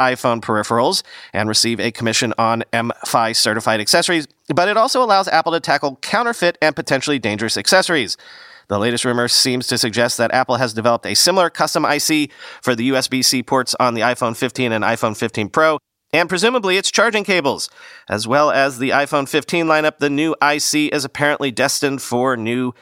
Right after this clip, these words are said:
M fi certified peripherals. It is worth noting that the U S B C interface currently used by Apple in the tenth generation iPad, iPad Mini, iPad Air, and iPad Pro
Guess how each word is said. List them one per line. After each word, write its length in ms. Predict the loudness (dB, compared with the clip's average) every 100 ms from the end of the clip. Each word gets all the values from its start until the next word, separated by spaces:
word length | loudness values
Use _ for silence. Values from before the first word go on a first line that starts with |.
| -20 _
M 140 | -4 -2
fi 200 | 0 0
certified 480 | 0 -2 -2 -2 2
peripherals. 540 | 2 2 2 0 -6 -14 -20 -20 -10
It 100 | -4
is 120 | 0 2
worth 160 | 2
noting 460 | 4 2 4 0 0
that 240 | 2 2
the 80 | 0
U 120 | 0
S 120 | 0
B 120 | 0 -2
C 220 | 0 2
interface 400 | 0 2 0 0
currently 320 | 0 0 0
used 320 | 0 0 0
by 300 | 2 2 2 0
Apple 360 | 0 2 0
in 180 | 0 -2
the 140 | -2
tenth 340 | -4 -2 -2 -4 0
generation 520 | 2 2 0 -2 -2
iPad, 500 | 0 0 2 2 2 2
iPad 340 | -2 0 -2 0
Mini, 300 | 0 0 0
iPad 400 | -2 -2 -2 -2
Air, 200 | 2 2
and 80 | 2
iPad 360 | 0 -2 -2 0
Pro 320 | 2 2 0